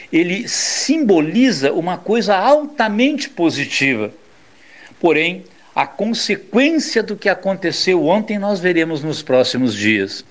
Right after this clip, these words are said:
Chegamos a um ponto em que não há mais espaço para aumentar a tensão, para aumentar a pressão.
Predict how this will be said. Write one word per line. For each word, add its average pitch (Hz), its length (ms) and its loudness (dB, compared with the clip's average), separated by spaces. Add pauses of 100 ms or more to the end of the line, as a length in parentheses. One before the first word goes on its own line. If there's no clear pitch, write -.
(400)
Chegamos 254 460 2
a 214 60 4
um 151 180 0
ponto 180 580 0 (240)
em 214 80 0
que 226 140 0
não 240 240 2
há 240 100 4
mais 233 640 2
espaço 226 840 -2
para 190 440 2
aumentar 196 840 0
a 156 80 2
tensão, 151 640 0 (200)
para 165 320 2
aumentar 185 760 2
a 180 80 2
pressão. 117 540 -6